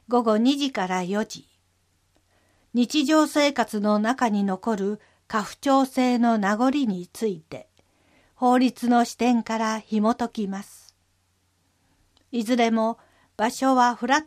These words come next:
ト寝屋川。定員各三十五人。申し込み順、無料。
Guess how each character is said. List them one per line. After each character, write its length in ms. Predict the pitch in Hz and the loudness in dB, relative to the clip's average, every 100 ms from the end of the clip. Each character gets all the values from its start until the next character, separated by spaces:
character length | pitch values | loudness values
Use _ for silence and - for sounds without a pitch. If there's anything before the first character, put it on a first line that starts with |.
| _ | _
ト 100 | 196 | -4
寝 180 | 175 190 | -2 -2
屋 160 | 214 | -2
川。 320 | 190 185 170 - _ _ _ _ _ _ | -2 -6 -8 -12 _ _ _ _ _ _
定 320 | - 240 233 220 | -4 0 2 0
員 380 | 208 208 202 - | -2 -4 -6 -8
各 300 | - 302 247 | -2 -2 -2
三 340 | 214 269 285 254 | -6 -2 2 2
十 380 | 214 190 185 180 | 0 -4 -4 -6
五 180 | 170 | -4
人。 300 | 190 220 - - _ _ _ _ - | -2 -2 -4 -10 _ _ _ _ -2
申 160 | 226 240 | 0 0
し 140 | - | -2
込 140 | 220 | -6
み 160 | 202 190 | -4 -6
順、 300 | 185 170 147 _ _ _ _ _ | -8 -14 -16 _ _ _ _ _
無 160 | 208 202 | -4 -2
料。 460 | 214 196 180 160 | -2 -2 -6 -10